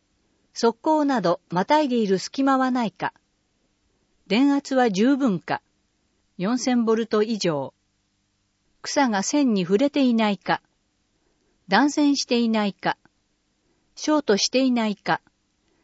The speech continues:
パチッと音がする。夜に光る。斜面や斜面沿いではないか。飛び越えられやすい。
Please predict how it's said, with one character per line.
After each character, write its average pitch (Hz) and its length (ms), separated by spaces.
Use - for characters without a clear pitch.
パ 170 120
チ - 160
ッ - 60
と 165 200
音 233 260
が 170 160
す - 180
る。 147 160
夜 220 260
に 156 120
光 185 420
る。 - 60
斜 294 220
面 214 220
や 170 180
斜 254 280
面 277 120
沿 277 140
い 208 40
で 185 100
は 170 120
な 208 140
い 170 100
か。 - 240
飛 165 140
び 202 80
越 214 240
え 202 80
ら 196 100
れ 190 140
や 185 120
す - 180
い。 147 120